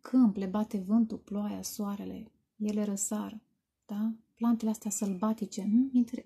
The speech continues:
a, interesant, că am vorbit de rebeli la început, probabil că amândoi sunteți rebeli într-un fel sau altul. Mhm, interesant.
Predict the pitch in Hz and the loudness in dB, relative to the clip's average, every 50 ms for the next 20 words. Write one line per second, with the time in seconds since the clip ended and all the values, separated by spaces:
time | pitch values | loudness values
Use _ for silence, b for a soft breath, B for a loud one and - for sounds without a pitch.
0 | - 254 269 277 277 277 277 269 262 247 226 220 - 240 233 226 220 - - 269 | -4 -2 -2 -2 0 -2 -2 0 2 2 2 0 -2 -4 -4 -4 -6 -4 -2 -2
1 | 240 208 190 - - _ 214 202 196 208 208 214 247 226 277 262 262 247 214 208 | 0 -2 -2 -6 -6 _ 0 0 0 2 2 2 2 2 0 0 2 2 2 2
2 | 247 247 247 226 196 175 165 165 - B B B B B B B B B - 214 | 4 4 4 4 2 -2 -4 -6 -8 B B B B B B B B B 0 2
3 | 208 208 - - 214 - - - 214 208 - - 196 185 214 247 262 269 247 - | 2 2 2 0 -4 -4 0 -2 -2 -2 -2 -4 -2 0 0 2 2 0 0 2
4 | 240 254 262 269 285 277 269 294 277 - - 220 - 214 190 - 220 202 190 180 | 2 4 4 4 4 4 2 0 0 2 2 2 2 2 -2 -2 -2 -4 -4 -4
5 | 196 190 185 196 202 - - 208 196 - 202 196 196 - 220 208 196 190 190 190 | -4 -4 -2 -2 -2 -2 -2 -4 -4 -2 -4 -6 -4 -6 -6 -6 -4 -6 -8 -10
6 | 190 - 214 220 214 208 - _ - 226 220 226 226 240 247 277 - _ _ _ | -10 -6 -4 -4 -4 -4 -4 _ 0 0 0 0 -2 -6 -6 -6 -8 _ _ _
7 | _ _ 233 220 - 233 220 208 202 - - 220 202 202 202 | _ _ -6 -6 -4 -6 -8 -8 -8 -8 -8 -8 -6 -6 -8